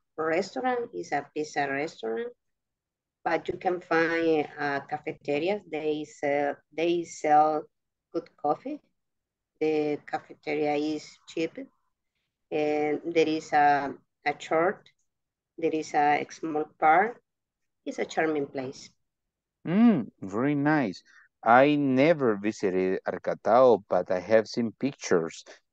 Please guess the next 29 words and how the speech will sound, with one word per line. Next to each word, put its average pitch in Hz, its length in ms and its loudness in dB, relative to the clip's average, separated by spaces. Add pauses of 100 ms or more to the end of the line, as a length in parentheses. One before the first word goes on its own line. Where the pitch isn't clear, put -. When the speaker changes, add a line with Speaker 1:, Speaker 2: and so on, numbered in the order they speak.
(140)
Speaker 2:
and 110 480 2
some 120 380 2
friends 127 560 0
have 107 260 2
told 123 220 0
me 131 220 -2
that 95 240 2
it, 107 280 -6
a 92 140 -4
very, 113 720 4 (460)
very 107 260 2
nice 101 340 -2
place. 87 600 -6 (1120)
Speaker 1:
Yes, 220 260 4
Speaker 2:
They, 220 120 0 (160)
Speaker 1:
it's 233 200 -8
very 220 260 0
Speaker 2:
they, - 120 -4
Speaker 1:
nice. 143 520 -4 (920)
Speaker 2:
eh, 113 800 6
there 107 260 4
are 120 60 4
some 127 340 -2
comments 143 840 0 (440)
that 101 520 6 (200)
people 135 380 2
in 123 140 0
there 107 160 8
are 131 140 6